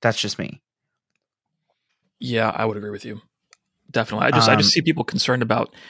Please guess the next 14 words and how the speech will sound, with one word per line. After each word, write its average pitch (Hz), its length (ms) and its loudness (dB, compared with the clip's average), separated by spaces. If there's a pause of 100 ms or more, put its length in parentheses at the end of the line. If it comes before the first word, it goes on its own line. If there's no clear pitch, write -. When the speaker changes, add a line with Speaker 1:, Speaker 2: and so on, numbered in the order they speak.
(160)
Speaker 2:
uh, 110 160 -6
getting 117 300 2
people - 240 -4
to - 80 -6
work 117 340 0
because - 260 -6
they're 113 120 2
all 113 80 0
making 110 320 0
more 113 240 2
money 117 420 4
with 113 120 -4
the - 60 -10
government. 127 520 0